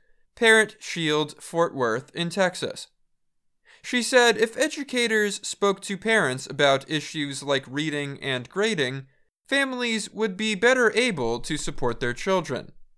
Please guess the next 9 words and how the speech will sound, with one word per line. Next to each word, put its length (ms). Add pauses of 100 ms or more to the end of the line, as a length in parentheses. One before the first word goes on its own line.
(840)
She 220
said, 560
"Parents 520
don't 400
know 280
what 240
they 120
don't 300
know. 420